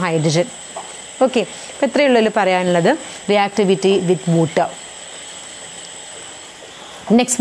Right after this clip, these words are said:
one, reactivity with hydrogen. Reactivity with hydrogen. ഇത് നിങ്ങൾ hydrogen chapter-ിൽ പഠിച്ചിട്ടുണ്ട്. Alkali metal react with hydrogen to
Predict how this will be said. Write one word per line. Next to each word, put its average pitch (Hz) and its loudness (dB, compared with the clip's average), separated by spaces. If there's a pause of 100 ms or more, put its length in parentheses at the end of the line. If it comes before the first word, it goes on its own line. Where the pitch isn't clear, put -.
one, 220 6 (400)
reactivity 277 4 (360)
with - 2 (240)
hydrogen. 190 4 (1300)
Reactivity 214 4 (260)
with 240 2 (140)
hydrogen. 165 2 (360)
ഇത് 208 6
നിങ്ങൾ 226 6 (100)
hydrogen 220 4
chapter-ിൽ 233 2
പഠിച്ചിട്ടുണ്ട്. 220 4 (580)
Alkali 240 4 (140)
metal 233 4 (440)
react 214 2 (140)
with 233 4 (300)
hydrogen 202 6 (540)
to 302 6